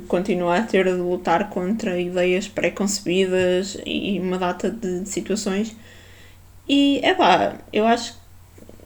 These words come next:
também sou um bocadinho assim, tipo, acho que me identifico muito mais com o conceito de má feminista do que de feminista, porque por muito que, eh, seja mu-, muito a favor do, eh,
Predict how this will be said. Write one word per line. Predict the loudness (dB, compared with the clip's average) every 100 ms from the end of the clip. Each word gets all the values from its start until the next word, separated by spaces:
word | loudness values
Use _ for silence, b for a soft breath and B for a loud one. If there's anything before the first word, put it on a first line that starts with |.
| -20 -20 -4
também | 2 2
sou | 2 0
um |
bocadinho | 4 4 4 2
assim, | 2 2 4 2
tipo, | 0 -4 -10 -8 -6 -8 -10 -14 -20 -20 -20 -20 -20 -14 -2
acho | -2 0
que | 2
me |
identifico | 4 4 2 0 0
muito | 0 0
mais | -2
com | 2 0
o |
conceito | 2 -2 0 0 0
de | -4
má | -2 0 -2
feminista | -2 0 0 0 -2
do | -2
que | -4 -10
de |
feminista, | -2 0 2 2 0 -4 -4 B B B B B B -20 -4
porque | -2 -2 -4 -8 -4 -2 -4 -6 -12 -16 -2
por | 2
muito | 4 4 2 -2 -12 -8
que, | -4 -4 -4 -8 -16 -20 -20 -20 -20 -20 -20 -20 -8
eh, | -6 -4 -4
seja | -2 0 0 0
mu-, | 0 -2 -4 -6 -12 -2
muito | 2 2 2
a |
favor | 0 0 2 2 2
do, | 2 2 2 4 2
eh, | 2 0